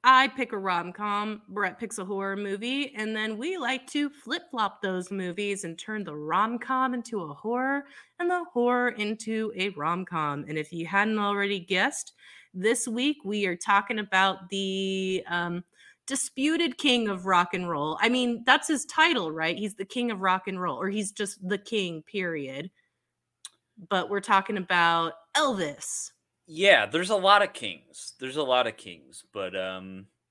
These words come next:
Speaker 1: Kings
Speaker 2: I
Speaker 1: of
Speaker 2: th-
Speaker 1: Leon, kings of rock and roll,
Speaker 2: What about
Speaker 1: fathers.
Speaker 2: Michael Jackson? Wasn't he the king of pop?
Speaker 1: He's the king of pop.
Speaker 2: Ah,
Speaker 1: Yeah.
Speaker 2: I gotcha.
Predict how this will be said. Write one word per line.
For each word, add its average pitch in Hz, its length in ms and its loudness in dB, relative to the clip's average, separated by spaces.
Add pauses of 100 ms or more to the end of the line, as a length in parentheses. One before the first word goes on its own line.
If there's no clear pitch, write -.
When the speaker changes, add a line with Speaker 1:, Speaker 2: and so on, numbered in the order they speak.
(200)
Speaker 1:
Kings 214 220 -2
Speaker 2:
I 220 80 2
Speaker 1:
of - 60 0
Speaker 2:
th- 175 100 -4
Speaker 1:
Leon, 214 680 0
kings 202 360 -4
of 170 160 -8
rock 165 260 0
and 156 160 -6
roll, 180 720 -2 (440)
Speaker 2:
What 151 100 0
about 220 320 12
Speaker 1:
fathers. 214 100 2
Speaker 2:
Michael 202 360 2
Jackson? 131 640 -2 (420)
Wasn't 120 340 -12
he 139 240 -10
the 147 160 -8
king - 340 -12
of 120 140 -12
pop? - 200 -4
Speaker 1:
He's 285 140 2
the 294 80 -6
king 277 280 0
of - 120 -10
pop. 180 320 2 (320)
Speaker 2:
Ah, 92 280 -4
Speaker 1:
Yeah. 85 80 -4
Speaker 2:
I 87 140 -4
gotcha. 69 360 -14